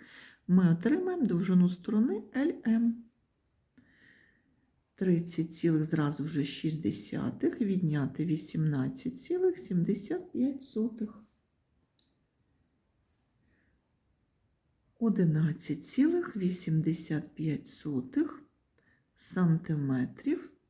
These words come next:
І це ми знайшли довжину Л М. Ну і тепер залишається знайти довжину третьої сторони.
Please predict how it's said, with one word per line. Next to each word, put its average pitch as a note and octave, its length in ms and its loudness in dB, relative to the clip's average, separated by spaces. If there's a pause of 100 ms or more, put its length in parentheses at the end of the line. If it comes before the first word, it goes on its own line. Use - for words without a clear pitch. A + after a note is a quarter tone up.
(120)
І G3 140 2
це E3 340 -4
ми C#3 200 -2
знайшли F3 840 -2
довжину G#3+ 680 0
Л C#4 180 0 (120)
М. G#3 300 2 (2250)
Ну G#4 140 0
і - 100 -2
тепер A3+ 460 4 (100)
залишається A3 920 0
знайти G#3+ 420 4
довжину F#3 520 2
третьої B3+ 560 2
сторони. - 600 -4